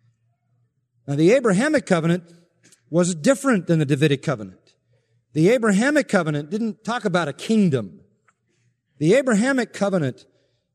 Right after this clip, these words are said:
talked about something else. Let me give you just a summary, and we'll cover it next time. The Abrahamic covenant was a covenant God made with Abraham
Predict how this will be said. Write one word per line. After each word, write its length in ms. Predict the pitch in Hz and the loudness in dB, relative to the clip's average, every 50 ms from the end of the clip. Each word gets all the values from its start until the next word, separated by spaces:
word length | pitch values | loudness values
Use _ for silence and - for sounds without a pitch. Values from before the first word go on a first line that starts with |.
| _ _ | _ _
talked 360 | - - - 247 262 254 - 226 | -14 -8 -6 -6 -6 -4 -4 -4
about 340 | 190 165 220 220 214 208 - _ _ - | -2 -2 -2 -4 -4 -6 -10 _ _ -18
something 460 | - - 240 247 233 - 208 190 185 | -12 -10 -8 -8 -4 -4 -2 -2 0
else. 480 | 208 220 185 123 - - - - - - _ _ _ _ _ _ _ _ _ _ _ _ _ _ _ _ _ _ _ _ _ _ _ _ - | -2 -2 -4 -6 -8 -12 -16 -16 -16 -18 _ _ _ _ _ _ _ _ _ _ _ _ _ _ _ _ _ _ _ _ _ _ _ _ -6
Let 80 | 170 196 | -4 -2
me 80 | 202 | 0
give 160 | 165 208 185 | 0 0 0
you 60 | 170 151 | 0 0
just 220 | 143 185 170 - 160 | -2 -2 -2 -4 -6
a 100 | 131 107 _ _ - | -10 -10 _ _ -14
summary, 460 | - - - 190 185 165 143 127 123 | -12 -6 -4 -2 -2 0 -2 -2 -2
and 100 | 123 123 | -2 -2
we'll 100 | 127 123 | -4 -4
cover 300 | - - 190 185 151 131 | -2 -2 -2 -2 0 -2
it 100 | 131 - | -2 -2
next 220 | 156 165 160 - | -2 -2 -2 -4
time. 260 | - 156 120 104 85 - _ _ _ _ _ _ _ _ _ _ _ _ _ _ _ _ _ _ _ _ _ _ _ _ _ _ _ _ - | -8 -8 -8 -10 -12 -16 _ _ _ _ _ _ _ _ _ _ _ _ _ _ _ _ _ _ _ _ _ _ _ _ _ _ _ _ 0
The 160 | 151 170 208 | 4 4 4
Abrahamic 480 | 269 302 277 262 214 240 254 240 214 - | 4 4 2 0 0 0 0 -2 -4 -2
covenant 400 | - 208 185 165 170 165 175 170 | 0 -2 -2 0 -2 -4 -2 -2
was 140 | 175 160 143 | -2 -2 -4
a 60 | 151 | -4
covenant 400 | - - 240 233 226 202 190 165 | -6 -6 -6 -4 -2 -4 -4 -2
God 240 | 165 185 196 196 180 | -2 -2 -2 -2 -2
made 160 | 185 185 180 | -2 -2 0
with 160 | 160 156 143 | 0 0 0
Abraham 640 | 165 208 226 190 180 160 151 147 139 139 143 160 160 | 2 0 2 0 0 0 0 0 -2 -2 -2 -4 -6